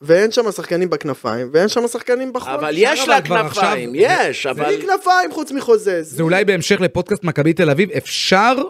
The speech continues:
Speaker 3: כבר עכשיו להגיד, וכבר שמענו, אה, דיווחים, גם באתר וואן, על זה ש-, אה, מכבי תל אביב טעתה, כבר עכשיו לומר שמכבי תל אביב, לפחות גורמים כמובן... אה, אה,
Speaker 2: מה
Speaker 3: אה,
Speaker 2: טעתה? במה?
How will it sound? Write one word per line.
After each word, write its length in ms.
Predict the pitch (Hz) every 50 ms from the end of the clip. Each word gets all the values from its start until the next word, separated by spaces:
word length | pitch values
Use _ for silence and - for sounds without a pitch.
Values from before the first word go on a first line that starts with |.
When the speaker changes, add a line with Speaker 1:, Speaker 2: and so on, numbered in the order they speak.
| - _ - 135
Speaker 3:
כבר 260 | 110 113 143 175 196
עכשיו 360 | 196 165 - - 170 180 170 175
להגיד, 540 | 196 160 127 117 101 - 160 196 233 202 147
וכבר 300 | 135 131 - - 120 104
שמענו, 520 | - - 131 139 151 165 175 170 165 151
אה, 100 | 135 123
דיווחים, 680 | 113 101 135 131 107 123 113 - - 214 226 226 214 185
גם 180 | 143 147 156 160
באתר 340 | 160 147 143 - 156 143 123
וואן, 300 | 123 131 170 208 254 269
על 120 | 240 170 131
זה 180 | 113 147 175
ש-, 120 | - - 196 185 180 165 _ _ _ _ _ _ _ - 131
אה, 300 | 127 127 123 123 120 120
מכבי 340 | 120 117 131 - - 127 170
תל 160 | 165 - 208
אביב 200 | 165 131 170 185
טעתה, 600 | 156 - 180 139 120 110 - _ - - 202 254 302 320 254 151 120 120
כבר 120 | 135 214
עכשיו 360 | 262 269 - - 262 262 220
לומר 240 | 226 220 226 240 247
שמכבי 380 | 196 208 190 160 175 165 196 196
תל 160 | - 190 190
אביב, 280 | 180 165 196 214 208 170
לפחות 280 | 160 147 - 175 160
גורמים 380 | 151 156 147 143 156 170 175 170
כמובן... 480 | - 165 151 147 135 139 165 160 147 123 - _ _ _ _ _ _ -
אה, 40 | 135 131 131 131 131 131 131 127 127 135 -
אה, 360 | 131 123 127 127 123 120 120 113 110 117 - _ _ _ -
Speaker 2:
מה 100 | 120 131
Speaker 3:
אה, 100 | 120 120
Speaker 2:
טעתה? 300 | 127 123 120 - - 107
במה? 280 | 95 95 95 107 113